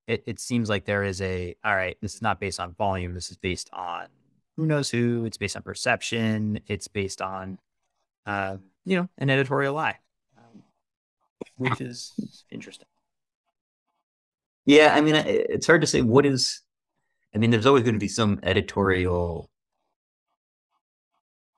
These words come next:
Speaker 2: editorial, um, input to this. So what,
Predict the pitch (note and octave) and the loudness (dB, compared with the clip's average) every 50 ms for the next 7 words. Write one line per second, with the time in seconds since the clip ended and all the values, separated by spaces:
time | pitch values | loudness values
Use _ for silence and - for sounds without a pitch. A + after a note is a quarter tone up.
0 | _ _ _ _ _ _ _ _ - - G2+ G2+ F#2+ - - - - - A2 G#2 | _ _ _ _ _ _ _ _ -6 -2 2 2 2 0 -2 -6 0 4 6 8
1 | G2+ G2+ G2 F#2 F#2+ F#2 F2+ F2 E2 D2+ B1+ - - - E2 D#2+ D#2 D#2 D2 D2 | 8 8 6 6 6 6 6 4 4 2 0 -4 -4 -4 -2 -2 -2 -2 -2 -2
2 | D#2 D#2 D#2+ E2+ - _ _ _ _ _ _ _ _ _ _ _ _ _ _ _ | -2 -2 -4 -4 -8 _ _ _ _ _ _ _ _ _ _ _ _ _ _ _
3 | _ _ _ _ _ _ _ _ - - A#2+ B2+ B2+ B2+ - F2+ F2 - - - | _ _ _ _ _ _ _ _ 2 4 6 6 4 4 2 2 2 0 0 -6
4 | F2+ - - G#1 - C2+ - - - - - - - A#2 G#2+ G2 A2+ B2+ C3 B2+ | -4 -4 -4 -4 -4 -4 -4 -6 -6 -6 -8 -4 0 0 2 4 6 4 4 4
5 | C3 - _ | 2 -4 _